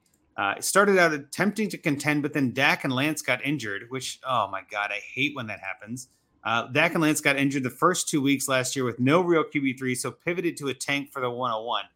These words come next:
I respect the hell out of that. I think that's the way to do it. If your team gets injured, just, just see what you can do. Pivot around, right? Uh, he moved Tyreek, Aaron Jones, Hawk, and Kamara for picks and young pieces. I kinda like that. Again, not knowing the deets,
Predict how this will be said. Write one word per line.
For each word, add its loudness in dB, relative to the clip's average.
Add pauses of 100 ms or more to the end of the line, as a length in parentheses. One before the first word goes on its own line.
(340)
I 10
respect 2
the 2
hell 4
out 6
of 0
that. 0
I 0
think -2
that's 0
the -2
way 2
to 0
do -2
it. -2
If -6
your -4
team -2
gets -2
injured, -2
just, -4
just -8
see 0
what 0
you -4
can 4
do. 0 (140)
Pivot 0
around, 2
right? 0 (460)
Uh, 2 (340)
he 2
moved 6
Tyreek, 4
Aaron 4
Jones, 4
Hawk, 4
and -4
Kamara 0
for -6
picks -4
and 0
young 0
pieces. 0 (260)
I -16
kinda -2
like 2
that. 2
Again, 2
not 2
knowing 2
the -2
deets, -4